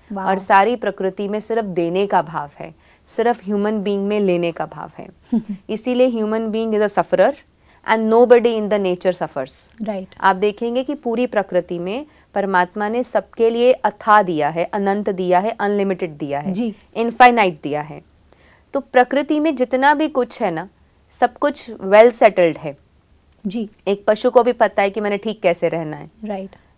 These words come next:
Speaker 2: उनमें बुद्धि नहीं है, लेकिन उनको बेसिक सब कुछ पता है। ह्यूमन बीइंग में बुद्धि है, तो वो इतना सोचता है, इतना ज़्यादा अपने से बढ़ कर के सोच लेता है, सब कर लेता है कि वो सबसे ज़्यादा सफ़र करता है।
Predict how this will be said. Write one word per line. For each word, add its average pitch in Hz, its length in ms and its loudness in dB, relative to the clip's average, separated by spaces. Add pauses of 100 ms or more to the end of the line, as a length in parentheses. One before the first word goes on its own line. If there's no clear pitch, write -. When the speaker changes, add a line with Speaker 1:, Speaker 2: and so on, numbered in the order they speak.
Speaker 2:
उनमें 233 260 2
बुद्धि 254 320 2
नहीं 240 240 2
है, 160 220 -2 (360)
लेकिन 226 240 -6
उनको 240 220 4
बेसिक 226 360 2
सब - 180 -2
कुछ - 180 0
पता 165 280 -4
है। 139 120 -8 (760)
ह्यूमन 247 300 2
बीइंग 277 220 0
में 285 160 0
बुद्धि 208 380 0
है, 262 280 2 (360)
तो 262 80 0
वो 302 80 0
इतना 254 460 0
सोचता 226 440 0
है, 190 300 -4 (340)
इतना 254 300 0
ज़्यादा 208 360 4
अपने 226 340 2
से 226 140 4
बढ़ 208 200 2
कर 208 180 2
के 220 140 -2
सोच 196 320 -6
लेता 180 280 -2
है, 185 120 -2
सब 185 180 -6
कर 190 240 0
लेता 165 280 -4
है 165 260 -6 (300)
कि 220 60 -10
वो 220 100 -6
सबसे 220 440 -4
ज़्यादा 175 400 -2
सफ़र 196 400 0
करता 151 360 -8
है। 156 240 -16